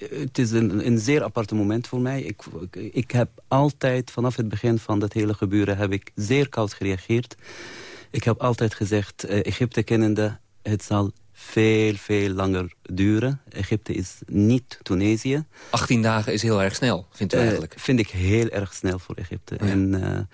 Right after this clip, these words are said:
Speaker 1: wat dat betreft hebben die jongeren in, eh, op het Tahrirplein heel veel, heel veel bereikt.
Speaker 2: En bent u blij?
Speaker 1: Ik ben heel veel, heel erg blij, maar tegelijkertijd ben ik ook een beetje bang voor... heb ik een beetje angst voor wat er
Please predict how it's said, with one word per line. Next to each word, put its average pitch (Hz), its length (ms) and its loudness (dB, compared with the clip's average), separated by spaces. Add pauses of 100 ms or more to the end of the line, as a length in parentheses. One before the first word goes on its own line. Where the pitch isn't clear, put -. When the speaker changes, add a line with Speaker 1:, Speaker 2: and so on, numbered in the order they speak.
(240)
Speaker 1:
wat 98 120 0
dat 117 120 2
betreft 113 300 -2
hebben 104 340 2
die 95 280 2
jongeren 107 420 2
in, 98 340 -2
eh, 95 200 -4
op 98 160 -4
het 95 100 -4
Tahrirplein 95 600 -2
heel 92 440 2
veel, 87 320 -4
heel 104 280 0
veel 90 260 -4
bereikt. 87 480 -8
Speaker 2:
En 147 100 2
bent 170 140 0
u 131 40 -6
blij? 190 320 0 (600)
Speaker 1:
Ik 127 160 2
ben 131 120 4
heel 131 220 4
veel, 131 340 0 (200)
heel 151 260 4
erg 107 220 -2
blij, 117 300 0
maar 127 140 0
tegelijkertijd 123 600 -4
ben 117 140 2
ik 117 220 0
ook 139 280 -2
een 110 180 2
beetje 107 640 -2
bang 104 680 0
voor... 101 580 -2
heb 104 220 0
ik 107 100 -2
een 107 60 2
beetje 104 260 0
angst 107 220 0
voor 101 220 -4
wat 101 260 -2
er 95 180 -2